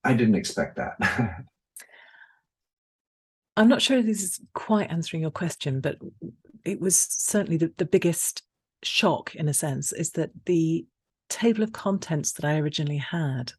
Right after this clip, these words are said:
Speaker 2: didn't work. And I knew
Speaker 1: Mm.
Speaker 2: it wasn't working. And, and it was causing me real frustration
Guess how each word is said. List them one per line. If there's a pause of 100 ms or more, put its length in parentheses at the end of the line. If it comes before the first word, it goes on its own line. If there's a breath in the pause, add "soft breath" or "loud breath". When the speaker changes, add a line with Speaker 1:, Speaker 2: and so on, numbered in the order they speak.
(680)
Speaker 2:
didn't
work. (360 loud breath)
And
I
knew
Speaker 1:
Mm.
Speaker 2:
it
wasn't
working.
And, (140)
and
it
was
causing
me
real (720 loud breath)
frustration